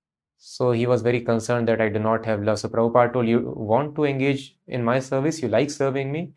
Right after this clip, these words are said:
So he told, "Yes, Prabhupada, I definitely like serving you." So Prabhupada told, "Yes, so that is love."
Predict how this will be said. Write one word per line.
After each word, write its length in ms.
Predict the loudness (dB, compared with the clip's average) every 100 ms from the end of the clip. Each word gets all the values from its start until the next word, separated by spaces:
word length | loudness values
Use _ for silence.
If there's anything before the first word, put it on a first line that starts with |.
| _ -20 _ _
So 160 | -4 -2
he 60 |
told, 220 | 0 -2 -2
"Yes, 460 | -4 -4 -12 _ -6
Prabhupada, 360 | -4 -2 0 0
I 60 |
definitely 440 | -2 -4 -6 -6 -4
like 180 | -4 -4
serving 380 | -4 -2 -4
you." 240 | -6 -8 -12 _ _
So 140 | -20 -6
Prabhupada 520 | -2 0 0 0 -2
told, 180 | -6 -2
"Yes, 240 | -4 -4
so 220 | -10 -10 -8
that 240 | -6 -4
is 140 | -6
love." 420 | -6 -6 -8 _